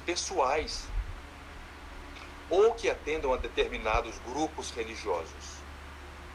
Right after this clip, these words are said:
Me desculpem a palavra, mas eu vou falar bem no popular. Por capricho.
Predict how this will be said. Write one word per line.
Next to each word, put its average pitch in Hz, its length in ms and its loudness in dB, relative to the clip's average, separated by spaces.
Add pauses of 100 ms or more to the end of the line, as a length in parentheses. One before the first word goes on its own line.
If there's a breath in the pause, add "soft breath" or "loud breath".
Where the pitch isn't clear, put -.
(120)
Me 156 60 -8
desculpem 175 460 0
a - 40 6
palavra, 113 420 4
mas 123 140 0
eu 113 60 -6
vou 123 120 2
falar 117 380 2 (140)
bem 156 160 4
no 165 100 -2
popular. 101 440 4 (1900)
Por 131 180 0
capricho. 139 560 2